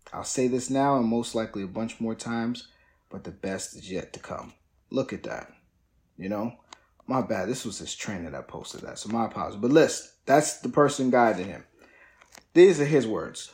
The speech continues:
"Today, at my first show, I took a L. But every L isn't a loss.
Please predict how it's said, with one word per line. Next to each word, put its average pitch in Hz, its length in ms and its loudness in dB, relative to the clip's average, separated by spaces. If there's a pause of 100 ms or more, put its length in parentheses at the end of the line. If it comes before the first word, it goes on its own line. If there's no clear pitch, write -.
"Today, 185 680 6
at 123 140 -2
my 113 140 0
first 175 360 6
show, 147 380 8
I 123 80 -4
took - 260 -2
a - 120 -4
L. - 280 -8 (920)
But 156 420 8
every 135 300 4
L 123 260 4
isn't 117 280 0
a 110 60 2
loss. - 580 0